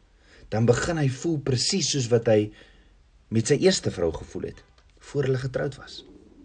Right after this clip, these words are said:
Hy assosieer dan hierdie gevoel met liefde. Hy word dan mislei, want hy sal begin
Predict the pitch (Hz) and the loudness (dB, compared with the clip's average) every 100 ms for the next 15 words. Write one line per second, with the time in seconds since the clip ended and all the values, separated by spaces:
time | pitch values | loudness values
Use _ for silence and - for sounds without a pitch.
0 | - - - - - 165 160 170 175 131 | -20 -20 -20 -10 6 8 10 6 4 2
1 | 151 139 240 240 165 131 123 123 120 - | 2 4 4 6 6 6 6 4 0 -2
2 | 135 127 123 123 151 151 - - - _ | 0 2 2 0 -6 -10 -14 -14 -16 _
3 | _ _ - _ _ - - - 139 127 | _ _ -20 _ _ -20 -12 4 6 10
4 | 170 226 196 160 135 120 120 127 151 127 | 10 10 8 8 6 6 2 4 6 4
5 | 151 143 139 131 127 151 135 127 - - | 4 4 6 6 4 6 6 4 -6 0
6 | - 117 139 123 | 2 4 6 4